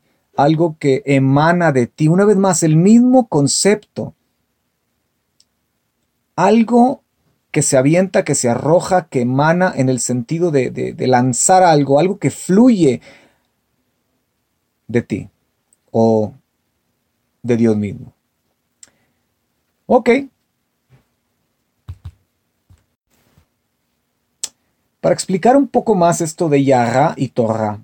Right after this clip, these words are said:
Yahá es la raíz de la palabra Torah, ¿sí? Y no solo son palabras relacionadas, o vaya, que tienen el mismo A D N o que vienen de la misma familia, pero también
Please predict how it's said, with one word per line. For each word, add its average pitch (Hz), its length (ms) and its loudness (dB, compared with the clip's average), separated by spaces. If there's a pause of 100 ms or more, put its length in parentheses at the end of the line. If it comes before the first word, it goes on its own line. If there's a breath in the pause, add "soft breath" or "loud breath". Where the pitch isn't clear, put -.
Yahá 139 580 0
es 151 120 -2
la 147 120 0
raíz 139 340 0
de 185 80 0
la 135 100 -2
palabra 120 360 -2
Torah, 123 560 -2 (300)
¿sí? - 320 -14 (1400 soft breath)
Y 180 120 2
no 247 100 4
solo 254 300 2
son 220 220 0
palabras 196 460 2
relacionadas, 139 840 0
o 62 260 -4
vaya, 120 340 0
que 117 160 -6
tienen 151 300 -2
el 127 140 0
mismo 139 400 0
A 131 60 0
D 131 280 -2
N 156 220 0
o 120 80 -2
que 123 100 -8
vienen 135 200 -2
de 135 80 0
la 113 80 0
misma 143 240 -2
familia, 131 580 -4 (480)
pero 160 220 0
también 196 760 0